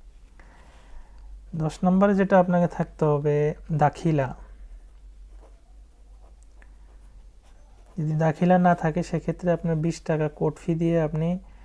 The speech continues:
উপজেলা ভূমি অফিস থেকে আপনার দাখিলার কপি উঠায় নিতে পারবেন। বা এখানে যেই, যেগুলো আপনার যেমন খতি-, আহ, সিএস খতিয়ান, সিএস খতিয়ানের ম্যাপ যদি না থাকে সেক্ষেত্রে আপনি বিশ টাকা কোর্ট ফি দিয়ে উঠায় নিতে পারবেন।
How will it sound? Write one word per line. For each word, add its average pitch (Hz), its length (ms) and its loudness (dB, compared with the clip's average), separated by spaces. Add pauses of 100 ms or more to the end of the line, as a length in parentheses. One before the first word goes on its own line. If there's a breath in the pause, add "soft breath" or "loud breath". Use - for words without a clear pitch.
(580 soft breath)
উপজেলা 160 560 0
ভূমি 151 260 2
অফিস 156 260 -2
থেকে 160 280 -2
আপনার 151 260 0
দাখিলার 151 440 0
কপি 151 260 -4
উঠায় 147 260 0
নিতে 147 220 -4
পারবেন। 160 400 -2
বা 165 120 2
এখানে 170 300 0
যেই, 170 300 0 (720 soft breath)
যেগুলো 165 380 2
আপনার 156 240 0
যেমন 151 220 0 (100)
খতি-, 170 420 -4
আহ, 147 320 -4 (440)
সিএস - 800 -4
খতিয়ান, 151 420 -2 (540 soft breath)
সিএস 165 300 -4
খতিয়ানের 170 380 0
ম্যাপ 156 200 0
যদি 160 200 -4
না 160 160 0
থাকে 151 220 -4
সেক্ষেত্রে 156 500 -6
আপনি 160 160 -4 (120)
বিশ 151 100 -6
টাকা 151 200 -4
কোর্ট 151 220 -8
ফি 160 120 -6
দিয়ে 156 220 -2 (680 soft breath)
উঠায় 156 260 -2
নিতে 151 160 -2
পারবেন। 147 360 -2